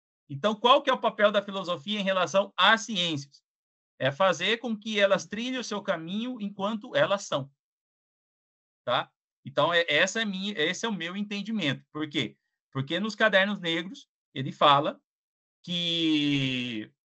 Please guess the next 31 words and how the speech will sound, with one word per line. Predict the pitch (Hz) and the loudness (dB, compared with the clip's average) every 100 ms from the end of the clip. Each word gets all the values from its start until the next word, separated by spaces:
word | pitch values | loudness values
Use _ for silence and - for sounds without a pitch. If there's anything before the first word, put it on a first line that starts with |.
| _ _ _ _ _ _ - | _ _ _ _ _ _ -2
ah, | 127 127 | 4 4
ele | 135 143 | 2 2
pega | 156 196 | 4 4
uma | 220 | 4
afirmação | 202 190 185 180 175 | 0 2 0 0 -4
de | |
Aristóteles, | 170 170 - 147 139 202 - _ _ _ _ | -4 -4 4 4 4 -6 -16 _ _ _ _
que | 180 | -14
todas | 139 202 208 247 226 214 | -8 0 4 4 2 -2
as | 196 | -2
ciências | - 156 165 185 190 - | -4 -8 -8 -8 -8 -6
são | 156 | -6
filosóficas. | 151 165 151 120 110 - _ _ _ _ _ _ _ _ _ _ _ _ - | -8 -6 -6 -4 -6 -8 _ _ _ _ _ _ _ _ _ _ _ _ -16
Então, | 139 165 175 | -4 -2 -2
não | 202 214 | -4 -4
existe, | 151 190 226 - 139 - | -10 -10 -10 -12 -18 -6
a, | 127 127 120 127 120 117 | -2 0 0 -2 -2 -4
a, | |
todas | 190 202 190 | -4 -4 -4
as | 185 | -4
ciências | 175 175 | -6 -6
são | 180 | -6
filosóficas. | 165 202 147 117 - 127 | -4 -4 -2 -4 -4 -6
Aí | |
ele | 156 | -6
fala, | 190 170 123 | -2 -4 -4
"a | 135 | -6
filosofia | 139 175 180 190 - 214 214 | -6 -6 -6 -6 -6 -6 -4
não | 196 208 208 | -2 -4 -4
é | |
ciência." | 190 190 156 143 139 110 | -8 -10 -8 -8 -10 -16